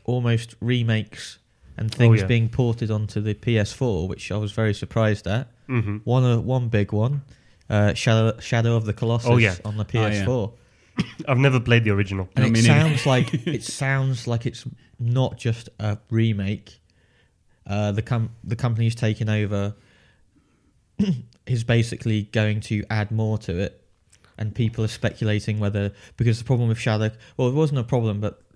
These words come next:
Speaker 1: it was, like, a completely empty world, and you walk around, and then you find the Colossus, and you kill it, and then you travel again. There wasn't really anything in the world.
Speaker 3: Okay.
Speaker 2: Mm-hmm.
Speaker 1: So people are, like, theorizing whether they're gonna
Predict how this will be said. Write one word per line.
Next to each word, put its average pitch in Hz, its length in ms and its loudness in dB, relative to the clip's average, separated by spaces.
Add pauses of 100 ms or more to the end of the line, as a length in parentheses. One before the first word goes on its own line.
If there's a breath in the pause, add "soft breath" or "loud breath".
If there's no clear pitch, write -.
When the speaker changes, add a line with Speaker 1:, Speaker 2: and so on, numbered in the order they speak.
(100)
Speaker 1:
it 127 160 -4
was, 117 140 -4
like, 117 140 -2
a 117 60 -4
completely 120 600 0
empty 113 300 2
world, 104 480 0 (380 soft breath)
and 110 140 -2
you 107 100 0
walk 113 260 0
around, 107 500 0
and 113 100 -4
then 110 100 0
you 107 80 0
find 110 320 -2
the 107 60 -4
Colossus, 104 500 -6
and 107 120 -6
you 107 60 -4
kill 104 280 -4
it, 101 200 -6 (1000 soft breath)
and 107 120 -2
then 107 120 0
you 104 140 -2
travel 107 420 -4
again. 101 300 -2
There 107 100 0
wasn't 117 260 0
really 117 200 2
anything 110 480 0
in 110 200 -2
the 101 80 -2
world. 110 540 -4
Speaker 3:
Okay. 117 160 -2
Speaker 2:
Mm-hmm. 107 240 2
Speaker 1:
So 123 80 0
people 117 300 -2
are, 110 60 0
like, 107 280 -4
theorizing 107 680 2
whether 104 260 -2
they're 104 160 -2
gonna 101 360 -2